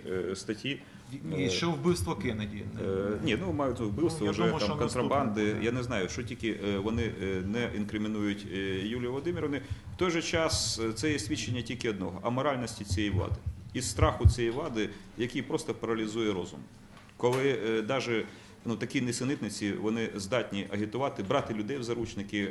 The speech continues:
Speaker 1: вибивати якісь, е, покази. Е, в той же час, я ще раз, е, хочу сказати, що, е, розрахунок тільки один: зламати, е,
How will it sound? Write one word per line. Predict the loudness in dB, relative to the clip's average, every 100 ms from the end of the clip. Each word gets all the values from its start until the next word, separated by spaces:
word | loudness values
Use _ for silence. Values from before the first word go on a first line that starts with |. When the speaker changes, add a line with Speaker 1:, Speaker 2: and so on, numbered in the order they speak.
| -2
Speaker 1:
вибивати | -2 0 -2 -2 -2
якісь, | -2 -4 -4
е, | -2 -2
покази. | -2 -4 -2 -4 -4 -6 -16 -20 -12 -2
Е, | 2 2
в | 2
той | 0 0
же | 0
час, | 0 0 0 -4 -2
я | 0 0 0
ще | -4 -2
раз, | -4 -6 -6
е, | -6 -6 -6
хочу | -6 -6
сказати, | -6 -6 -6 -6 -6
що, | -6 -2 0 0 -2
е, | -2 0 -2 -8 -16 -20 -20 -20 -12 -2
розрахунок | -2 0 0 0
тільки | 0 -2 -2
один: | -2 -4 -6
зламати, | -6 -2 0 0 0 0 0
е, | 2 2 0